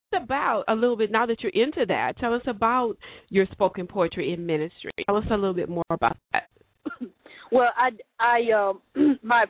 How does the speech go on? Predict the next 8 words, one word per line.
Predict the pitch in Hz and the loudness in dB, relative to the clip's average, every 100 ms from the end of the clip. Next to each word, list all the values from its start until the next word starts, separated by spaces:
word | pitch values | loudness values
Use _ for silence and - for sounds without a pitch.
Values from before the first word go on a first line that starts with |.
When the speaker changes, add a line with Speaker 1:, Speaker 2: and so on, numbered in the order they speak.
| - | 2
Speaker 2:
first | 320 339 - - | 2 2 -2 0
poem | 285 277 277 254 - _ - | 2 2 0 -6 -10 _ -2
that | 226 | 2
I | 220 214 | 4 2
did | 196 254 254 | 2 0 0
was | 202 214 202 - | 0 -2 -2 -4
called, | - 214 202 196 | 2 4 4 2
um, | 202 180 185 | 2 2 0